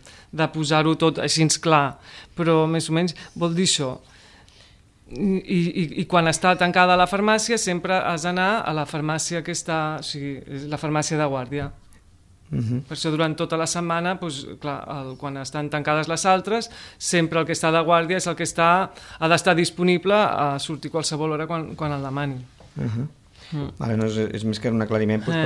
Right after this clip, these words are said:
Speaker 2: per, a nivell d'usuaris, doncs, perquè
Speaker 1: Mm.
Speaker 2: algú es pot, se pot trobar amb aquesta problemàtica, doncs, i no sàpiga ben bé
Speaker 1: Mm.
Speaker 2: a on
Speaker 1: De fet, la
Speaker 2: dirigir-se.
Speaker 1: comarca del Priorat, clar,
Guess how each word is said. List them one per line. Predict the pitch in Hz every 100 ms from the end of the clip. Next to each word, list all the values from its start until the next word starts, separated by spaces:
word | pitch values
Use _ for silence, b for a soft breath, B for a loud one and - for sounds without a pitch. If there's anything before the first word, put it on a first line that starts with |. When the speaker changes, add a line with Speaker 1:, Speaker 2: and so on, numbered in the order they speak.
| 107
Speaker 2:
per, | 107
a | 107
nivell | 107 107 104
d'usuaris, | 104 107 113 110 123
doncs, | - 104
perquè | 104 160 -
Speaker 1:
Mm. | 139 - B B -
Speaker 2:
algú | 113 107
es | 104
pot, | 113 - - -
se | 117 110
pot | 107
trobar | 104 110 107 113
amb | 113
aquesta | 104 107 107
problemàtica, | 107 104 104 110 107 104 113 139 160
doncs, | 123 113 101
i | - 107 101
no | 101
sàpiga | 107 107 104
ben | 104 101
bé | 104 156
Speaker 1:
Mm. | 139 - B B
Speaker 2:
a | -
on |
Speaker 1:
De | 185
fet, | 214 202
la | 220
Speaker 2:
dirigir-se. | 220
Speaker 1:
comarca | 202 196 214
del | 202 190
Priorat, | 185 185 180 196 - B -
clar, | 185 170